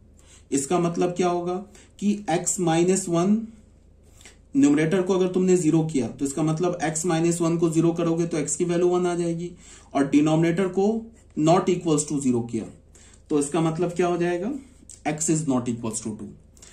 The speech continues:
तो अगर मैंने बोला कि x minus one upon x minus two zero है, तो यहां से हमें क्या पता चलेगा कि x is equal to one and x is not equals to two,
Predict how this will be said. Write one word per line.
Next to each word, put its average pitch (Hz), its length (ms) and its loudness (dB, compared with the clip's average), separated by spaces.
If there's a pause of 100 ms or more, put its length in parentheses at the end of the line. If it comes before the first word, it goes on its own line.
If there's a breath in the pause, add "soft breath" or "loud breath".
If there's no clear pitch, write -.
(180 loud breath)
तो 127 60 -2
अगर 143 160 0
मैंने 156 240 0
बोला 156 240 2
कि 156 220 -2
x 143 140 -6
minus 143 380 0
one 147 180 0
upon 143 320 -2
x 139 200 -4
minus 135 400 0
two 143 160 2
zero 135 320 0
है, 127 160 -4 (500 loud breath)
तो 135 60 2
यहां 127 240 2
से 147 120 -4
हमें 139 180 4
क्या 139 140 0
पता 139 220 -4
चलेगा 135 400 -4 (640 loud breath)
कि - 120 -2 (160)
x 160 260 0
is 156 180 0
equal 151 420 0
to 156 100 -2 (140)
one 165 200 2 (360)
and 202 280 4
x - 220 0
is 156 160 -2
not 120 200 0
equals 110 360 -6
to 110 120 -10
two, - 160 -14